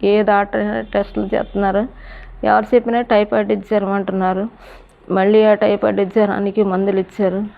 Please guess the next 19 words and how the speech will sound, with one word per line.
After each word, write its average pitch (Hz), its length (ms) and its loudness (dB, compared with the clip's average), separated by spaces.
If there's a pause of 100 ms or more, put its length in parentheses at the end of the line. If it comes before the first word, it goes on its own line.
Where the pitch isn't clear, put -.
(220)
ఆ - 20 -4
మందులు 208 360 2
వేసుకుంటున్నా 208 600 0
ఏ 208 420 0
మాత్రం 214 500 0
రి-, 202 260 0 (100)
రి-, 196 540 -2
రిలీఫ్ 208 360 2
రాలేదు, 196 420 2
నాకు 202 340 -4
ఏ 208 120 0
మాత్రం 202 420 -4
తగ్గలేదు. 196 600 -2 (760)
తగ్గపోయేసరికి 208 880 0
మళ్ళీ 202 300 2
ఇంకో 214 300 0
డాక్టర్ 202 360 0
మార్చినప్పుడు 202 760 -2
కూడా, 196 340 -2